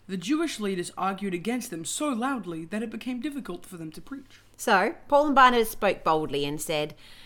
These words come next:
Speaker 2: "We told you the good news first, but since you have rejected it, we will tell other people instead."
Speaker 1: The other people who lived in Antioch were very happy to hear about Jesus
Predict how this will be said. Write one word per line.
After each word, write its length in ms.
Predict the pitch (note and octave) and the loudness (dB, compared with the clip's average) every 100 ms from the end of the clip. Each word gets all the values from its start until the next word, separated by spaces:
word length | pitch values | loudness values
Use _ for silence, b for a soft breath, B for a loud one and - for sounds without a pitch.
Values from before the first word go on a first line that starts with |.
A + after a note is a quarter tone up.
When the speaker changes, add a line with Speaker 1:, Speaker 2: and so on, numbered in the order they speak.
| B | B
Speaker 2:
"We 280 | F#3 G#3+ C#4 | 0 2 2
told 340 | D4+ D4+ C#4 | 4 4 4
you 160 | A#3+ A#3 | 2 0
the 120 | G#3 | 2
good 220 | F#3+ G#3 | 4 2
news 300 | G3 F#3+ E3+ | 2 -2 -4
first, 560 | - F3+ C#3+ - - - - | -4 -2 -2 -4 -10 -6 4
but 240 | D#3 - | 4 4
since 320 | - A3 A3+ | 0 0 0
you 80 | C4 | 0
have 160 | C4 C#4+ | 0 2
rejected 440 | A3+ A#3 - F#3+ | 2 0 0 -2
it, 240 | C#3+ - B B B | -2 -2 B B B
we 140 | - F3 | -4 -2
will 100 | E3 | -2
tell 240 | - D3 | -2 -2
other 220 | - A3 C4 | 0 0 0
people 400 | C4 B3 B3 A#3 | -2 -2 0 0
instead." 580 | - G3+ - B2 - - - _ _ | 0 -4 -4 -8 -8 -14 -20 _ _
Speaker 1:
The 140 | F#3 A3 | -6 -2
other 160 | C4 | -2
people 280 | D4+ D4+ G#3+ | 0 -2 -2
who 140 | F#3+ F#3+ | -2 -2
lived 280 | F3+ E3+ | -2 -4
in 100 | F3+ | -6
Antioch 580 | F3+ E3+ E3 D#3 D3 F#3+ | -6 -6 -8 -8 -8 -8
were 100 | G3 | -10
very 400 | F#3+ F3 A3 A#3 | -8 -4 -2 -2
happy 340 | G3+ F3 E3+ F3+ | -4 -4 -4 -6
to 140 | F3 | -6
hear 340 | E3 E3+ E3 D#3+ | -6 -4 -4 -6
about 320 | D#3+ D#3 D#3+ | -6 -8 -8
Jesus 400 | G#3 G#3+ C3+ | -8 -8 -10